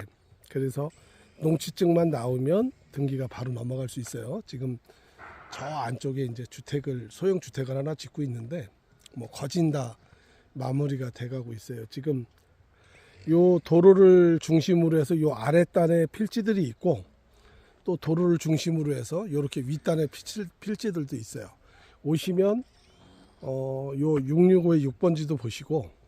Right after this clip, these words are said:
요 위에 육육오의 구 번지 산 아래 바로 있는 거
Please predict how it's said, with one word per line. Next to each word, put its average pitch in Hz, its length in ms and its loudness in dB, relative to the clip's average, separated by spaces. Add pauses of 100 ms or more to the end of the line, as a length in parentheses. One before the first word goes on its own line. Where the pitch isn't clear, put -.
요 147 140 -2
위에 131 420 -4 (120)
육육오의 147 560 0
구 139 180 -8
번지 135 380 -4
산 208 280 -8
아래 131 220 -8
바로 127 260 -10
있는 127 260 -6
거 110 260 -12